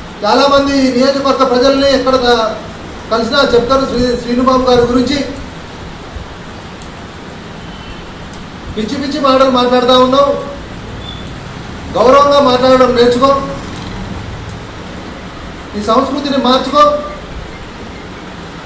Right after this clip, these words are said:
నీ మాట్లాడే పదజాలం బాగాలేదు, వాటిని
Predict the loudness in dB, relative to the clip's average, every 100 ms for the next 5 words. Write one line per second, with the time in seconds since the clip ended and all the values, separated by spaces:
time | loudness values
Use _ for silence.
0 | -14 -14 -14 -14 -14 -14 -14 -14 -14 -14
1 | -14 -14 -16 -16 -8 0 2 4 2 4
2 | 6 6 6 4 4 6 4 4 4 6
3 | 8 6 4 -2 -8 -12 -14 -14 -14 -16
4 | -16 -16 -16 -12 -12 -12 -8 -4 -2 -2
5 | -8 -12 -2 0 2 4